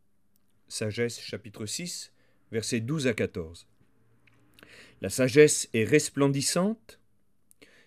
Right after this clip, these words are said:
Dieu est lumière, par ta lumière, nous voyons la lumière. Nous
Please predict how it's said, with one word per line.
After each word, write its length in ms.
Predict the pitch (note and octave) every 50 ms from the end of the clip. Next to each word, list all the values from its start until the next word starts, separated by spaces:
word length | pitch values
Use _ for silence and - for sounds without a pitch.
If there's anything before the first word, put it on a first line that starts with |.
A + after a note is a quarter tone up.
| _ _
Dieu 480 | G#2 G2+ G#2 C3 D3 D3 D3 C3+ - - -
est 140 | A2+ A2+ A2
lumière, 880 | A2 A#2 C3+ C3+ C#3 C3+ C#3+ C#3+ D3 E3 F#3+ G#3 G#3 G3 - - _ _ _ _ _ _ _ _ _ - _ _ _ _ _ _ _ _ _ _ _
par 320 | - D#3+ E3+ - - -
ta 120 | - D3 C#3
lumière, 680 | C#3+ C3 C3 C3 B2+ C3 C3 C3+ C#3 D3 D3 C#3+ - - _ _ _ _ _ _ _ _
nous 180 | - A#2 B2+ B2
voyons 400 | A2+ G2+ A#2 C3 C3 B2 B2+ B2
la 120 | A#2 A2
lumière. 680 | G#2 G#2 G2+ G2 G2 F#2+ F2+ F2 E2+ E2 E2 - _ _ _ _ _ _ _ _ _ _ _ _ _ _ _ _ _ _ _
Nous 200 | A#2 A#2+ C3 B2